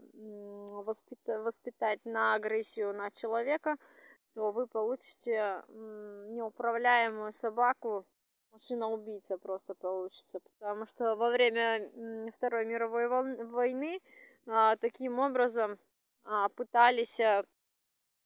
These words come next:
попробовать, а, маламута, м, ну, а, чтобы он агрессировал на человека. А, все попытки были безуспешными, а, маламут не агрессировал на человека,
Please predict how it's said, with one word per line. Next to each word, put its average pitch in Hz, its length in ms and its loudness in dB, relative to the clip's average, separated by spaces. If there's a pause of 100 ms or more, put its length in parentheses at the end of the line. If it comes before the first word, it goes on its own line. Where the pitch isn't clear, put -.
(260)
попробовать, 220 840 2
а, 208 360 4
маламута, 220 960 2
м, 202 720 -10
ну, 254 100 -2
а, 196 340 -4
чтобы 226 300 -2
он 240 140 0
агрессировал 208 600 0
на 196 140 -6
человека. 202 540 -2 (920)
А, 220 440 6
все 320 260 6
попытки - 480 2
были 254 340 4
безуспешными, 269 920 0 (140)
а, 226 240 6
маламут 269 500 2
не 262 160 2
агрессировал 254 840 2
на 240 160 -2
человека, 233 760 -2